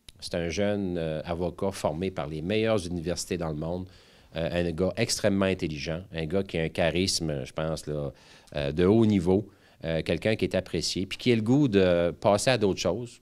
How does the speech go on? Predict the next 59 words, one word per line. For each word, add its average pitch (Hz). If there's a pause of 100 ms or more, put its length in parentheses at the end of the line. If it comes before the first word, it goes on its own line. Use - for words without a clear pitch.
(100)
puis -
probablement 104
pendant 90
un 90
certain 87
temps. 78
Il 92
l'a 82
dit 90
lui-même 90
qu'il -
fermait 80
pas 87
la 82
porte 82
à 85
un 78
retour 80
un 80
jour, 131 (440)
puis -
son 107
âge 131
lui 95
permet 92
de 80
le 69
faire. 73
Il 78
a 80
quarante 92
ans. - (240)
Il -
peut 131
s'en 120
aller 101
dix 82
ans, 117
puis 95
revenir 87
à 90
cinquante 82
ans, 101
puis 78
il -
est -
encore, 82 (480)
euh, 76
dans 85
bon 92
âge 101
pour -
s'impliquer 92
activement 90
dans 87
la 82
politique. 87
Donc, 110
euh, 92